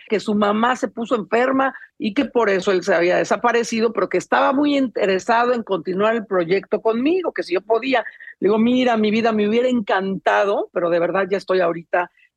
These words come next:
firmada con Televisa, estoy en un proyecto, en un grupo, yo ahorita no puedo hacer nada, en un futuro".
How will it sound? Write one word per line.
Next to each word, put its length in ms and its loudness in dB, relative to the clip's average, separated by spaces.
firmada 520 2
con 180 -2
Televisa, 600 0
estoy 220 0
en 100 0
un 100 0
proyecto, 520 0
en 100 2
un 120 0
grupo, 520 0
yo 80 2
ahorita 240 0
no 100 -2
puedo 220 0
hacer 260 -2
nada, 400 2
en 100 -6
un 120 -2
futuro". 560 -4